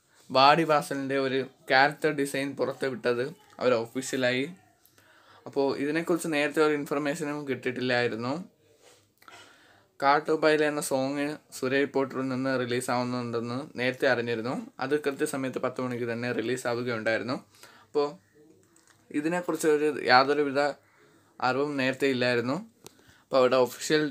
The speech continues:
ടീം ഇപ്പോൾ പുറത്തുവിട്ടിരിക്കുകയാണ് കുറച്ച് മണിക്കൂറുകൾക്ക് മുമ്പ്. അപ്പോഴത്തേക്ക് ഈ ക്യാരക്ടർ ഡിസൈൻ കാണുമ്പോൾ നല്ലൊരു കിടുവായിട്ടാണ് തോന്നുന്നത്.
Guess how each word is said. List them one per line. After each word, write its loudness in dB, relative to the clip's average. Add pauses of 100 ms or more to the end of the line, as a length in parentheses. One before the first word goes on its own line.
ടീം 2 (120)
ഇപ്പോൾ -2
പുറത്തുവിട്ടിരിക്കുകയാണ് 0 (100)
കുറച്ച് 0
മണിക്കൂറുകൾക്ക് -2
മുമ്പ്. 0 (720)
അപ്പോഴത്തേക്ക് -2 (1600)
ഈ 2 (960)
ക്യാരക്ടർ 4
ഡിസൈൻ -2
കാണുമ്പോൾ 2 (100)
നല്ലൊരു -2 (100)
കിടുവായിട്ടാണ് 4
തോന്നുന്നത്. 0